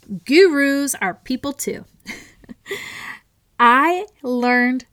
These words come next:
this lesson over and over and over this past year. I have the opportunity, since I'm starting to speak quite often,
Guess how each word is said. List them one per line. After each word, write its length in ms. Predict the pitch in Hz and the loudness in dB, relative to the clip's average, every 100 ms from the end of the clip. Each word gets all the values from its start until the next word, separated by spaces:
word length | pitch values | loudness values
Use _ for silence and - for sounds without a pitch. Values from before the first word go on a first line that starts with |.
| - | -6
this 440 | 196 214 214 - _ | -2 0 -2 -8 _
lesson 560 | 208 208 185 190 185 - - | -4 -4 -4 -8 -12 -14 -4
over 400 | 233 233 240 247 - | -2 0 -2 -6 -6
and 180 | 214 - | -10 -6
over 320 | 220 202 214 | -8 -4 -6
and 240 | - 202 - | -6 -10 -10
over 420 | 202 185 170 214 | -12 -10 -14 -14
this 220 | 254 208 | -12 -12
past 340 | - 196 175 - | -10 -12 -14 -14
year. 200 | - - | -16 -8
I 160 | 233 247 | -2 -2
have 360 | 254 254 247 | 0 -2 -2
the 140 | 240 220 | -4 -4
opportunity, 760 | 190 247 240 208 190 190 196 - - - | -4 -8 -6 -8 -8 -10 -12 -14 -20 -12
since 280 | - 220 | -6 -4
I'm 100 | 214 | -4
starting 420 | 208 - 202 202 214 | -6 -4 -4 -4 -6
to 100 | 208 | -8
speak 380 | - 202 196 | -6 -6 -6
quite 280 | _ 202 202 | _ -8 -8
often, 440 | 185 175 - 202 | -8 -10 -14 -16